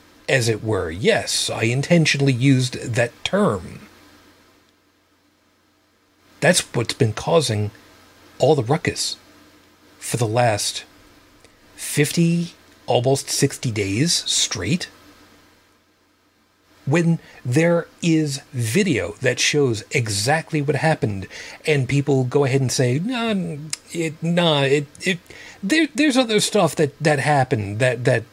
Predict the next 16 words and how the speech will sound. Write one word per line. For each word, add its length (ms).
mitigating 600
circumstances." 920
Okay, 440
look, 360
there's 220
a 60
certain 360
point 420
where 440
you 220
have 400
to 80
look 420
at 440
the 180
preponderance 1200